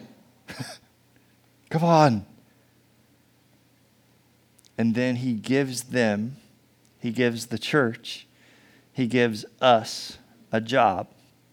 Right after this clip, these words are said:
to do. You remember in Luke, um, the scene from the shepherds? The early part of Luke, you guys remember this scene? We had some shepherds up here on stage a second ago. Go ahead and throw that next passage up there.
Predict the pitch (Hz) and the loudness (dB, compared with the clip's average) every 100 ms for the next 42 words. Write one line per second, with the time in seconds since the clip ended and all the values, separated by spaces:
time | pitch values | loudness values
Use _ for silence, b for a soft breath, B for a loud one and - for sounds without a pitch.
0 | _ _ _ _ _ _ _ - _ - | _ _ _ _ _ _ _ -20 _ -8
1 | 104 98 - _ _ _ _ _ _ _ | -6 -8 -14 _ _ _ _ _ _ _
2 | _ _ _ _ _ _ _ _ _ _ | _ _ _ _ _ _ _ _ _ _
3 | - - _ - 170 185 185 160 135 117 | -20 -20 _ 0 2 6 8 8 6 6
4 | 147 156 131 - - 120 120 117 117 127 | 10 10 8 2 -4 2 2 2 -2 -8
5 | b _ _ _ _ _ _ _ _ - | b _ _ _ _ _ _ _ _ -14
6 | - 127 - 165 156 156 151 156 143 131 | -2 0 2 2 2 2 0 -2 0 0
7 | 120 - 139 - 147 151 151 - - _ | 0 6 6 6 0 -6 -8 -12 -12 _
8 | _ _ _ _ - 156 185 180 170 160 | _ _ _ _ -2 4 6 6 8 6
9 | 151 160 127 127 131 123 139 139 131 131 | 8 6 4 4 4 4 2 0 0 0
10 | - 143 139 127 127 127 117 127 123 120 | -2 -2 -2 0 0 0 0 0 0 -2
11 | 117 123 117 110 117 113 113 117 117 113 | -4 -2 -4 -2 -2 -2 -4 -6 -6 -6
12 | 110 110 110 b b b b b b - | -4 -2 -2 b b b b b b 2
13 | 180 196 135 151 139 117 123 - - 120 | 6 6 8 6 8 6 4 0 -2 -2
14 | 117 104 113 - 110 104 | -2 -4 -4 -4 -4 -4